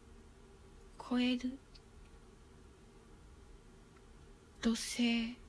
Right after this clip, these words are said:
人がですね。人を怒るときはですね。土星の輪っかがですね。頭にできるんですよね。私、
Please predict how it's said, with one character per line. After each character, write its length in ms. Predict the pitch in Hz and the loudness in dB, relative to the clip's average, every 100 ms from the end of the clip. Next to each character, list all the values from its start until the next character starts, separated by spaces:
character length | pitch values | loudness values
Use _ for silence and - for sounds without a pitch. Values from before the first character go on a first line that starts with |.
| - - - - - - - - - - - - - - - | -18 -20 -20 -20 -20 -20 -20 -20 -20 -20 -20 -20 -20 -18 -12
人 360 | - - - 277 | -6 0 4 6
が 120 | 277 | 6
で 100 | 254 | 4
す 180 | - 190 | 2 4
ね。 260 | 190 220 - - - - - - - - - - - - - - | 4 4 0 -18 -20 -20 -18 -18 -20 -20 -20 -20 -20 -20 -18 -8
人 460 | - - 277 269 | -6 6 8 10
を 20 | |
怒 220 | 269 - 277 | 8 4 4
る 140 | 240 | 4
と 120 | - | 2
き 200 | 214 - | -2 4
は 80 | 196 | 4
で 160 | 202 208 | 4 0
す 160 | - | 2
ね。 240 | 190 208 226 - - - - - - - - - - - - - - - - - | 2 2 -2 -16 -18 -20 -20 -20 -20 -20 -20 -20 -18 -18 -18 -20 -20 -20 -20 -6
土 100 | - | 0
星 320 | 233 - 277 277 | 2 8 10 12
の 120 | 277 | 10
輪 100 | 254 | 8
っ 20 | 247 | 2
か 120 | - 254 | -2 2
が 120 | 240 | 4
で 100 | 202 | 4
す 160 | - 180 | 0 0
ね。 240 | 196 208 - - - - - - - - - - - - - - - - - - - | 0 0 -6 -20 -20 -20 -20 -20 -20 -20 -20 -20 -20 -20 -20 -20 -20 -20 -18 -18 -2
頭 380 | 240 240 269 285 | 2 6 8 10
に 140 | 262 | 10
で 100 | 214 | 6
き 140 | 208 240 | 4 6
る 120 | 269 | 8
ん 80 | 214 | 8
で 120 | 202 | 6
す 180 | - 190 | 0 0
よ 80 | |
ね。 340 | 180 180 196 208 - - - - - - - - - - - - - - - - - - | 0 0 0 -2 -10 -20 -20 -20 -20 -20 -20 -20 -20 -20 -18 -18 -18 -18 -18 -18 -14 0
私、 640 | 240 - 262 - 254 247 | 2 4 2 4 6 6